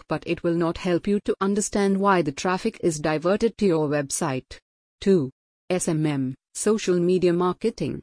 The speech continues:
Social media marketing is a channel to understand your audience well. With the help of social media marketing, you can understand the following features of your audience:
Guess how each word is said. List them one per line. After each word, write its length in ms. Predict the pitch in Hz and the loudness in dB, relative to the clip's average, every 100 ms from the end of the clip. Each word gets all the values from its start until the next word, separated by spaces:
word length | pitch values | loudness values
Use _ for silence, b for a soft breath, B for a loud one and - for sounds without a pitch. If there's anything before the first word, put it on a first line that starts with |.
| - _ | -14 _
Social 460 | - 214 208 180 | 0 0 2 0
media 320 | 175 185 180 175 | 2 2 4 2
marketing 540 | 151 147 - 220 214 | 0 -2 -2 -2 0
is 200 | 180 160 | 0 -2
a 40 | - | -4
channel 400 | - 175 196 208 | -2 0 0 0
to 140 | 208 185 | -2 0
understand 600 | 165 143 - 190 185 196 | 0 -2 -2 0 2 2
your 160 | 170 165 | 2 2
audience 520 | 180 170 135 135 170 | 2 2 0 -2 -2
well. 260 | 151 135 131 _ _ _ | -2 -2 -6 _ _ _
With 140 | 185 196 | -2 0
the 80 | 202 | 2
help 260 | 233 262 | 0 0
of 140 | 180 - | 0 0
social 400 | 180 180 180 175 | 0 0 0 2
media 320 | 180 180 175 | 2 2 2
marketing, 720 | 175 180 - 233 175 127 143 _ - | 2 -2 -2 -4 -4 -8 -10 _ -2
you 140 | 190 | -2
can 240 | - 196 - | 2 -2 0
understand 600 | 147 139 - 160 147 160 | -2 -2 -4 -4 -2 -4
the 80 | 170 | -4
following 480 | 196 185 180 175 | -2 0 2 0
features 520 | 170 165 143 151 139 127 | -2 -2 -2 -2 -2 -2
of 160 | 151 | -4
your 220 | 165 165 | 0 2
audience: 580 | 160 143 139 123 123 - | 2 0 0 -2 -6 -10